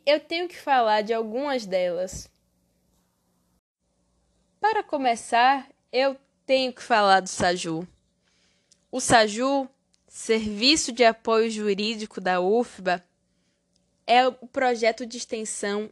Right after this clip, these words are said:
mais antigo da Faculdade de Direito. O saju atua bem como a Defensoria Pública,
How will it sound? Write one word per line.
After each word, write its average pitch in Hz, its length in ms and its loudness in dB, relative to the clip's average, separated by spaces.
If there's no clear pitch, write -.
mais 247 800 2
antigo 202 800 -6
da 190 140 -4
Faculdade 185 720 -4
de 185 160 -6
Direito. 175 760 -6
O 208 100 -12
saju 220 540 2
atua 220 720 0
bem 226 360 -2
como 254 320 -4
a 254 40 4
Defensoria 247 800 -2
Pública, 185 720 -6